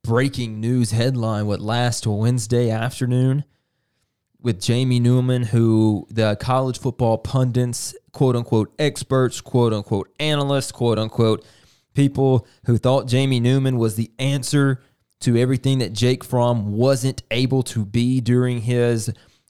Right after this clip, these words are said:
three years as a starter in Athens. And this one blows up right there in, in, in the, in the middle of fall camp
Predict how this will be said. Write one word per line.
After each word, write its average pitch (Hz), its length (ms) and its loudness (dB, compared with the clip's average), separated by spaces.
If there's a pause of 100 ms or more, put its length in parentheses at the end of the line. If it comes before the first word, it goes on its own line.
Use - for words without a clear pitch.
three 139 300 2
years 127 540 0
as 110 160 0
a 107 80 -6
starter 127 580 0
in 117 200 -4
Athens. 135 720 -4 (480)
And 127 160 0
this 135 160 0
one 135 140 0
blows 127 380 2
up 131 300 2
right 127 320 0
there 139 240 2
in, 113 160 -2
in, 113 140 -4
in 120 200 -2
the, 117 220 -4 (320)
in 160 140 2
the 156 80 2
middle 143 260 2
of 127 60 0
fall 139 240 2
camp 131 400 -4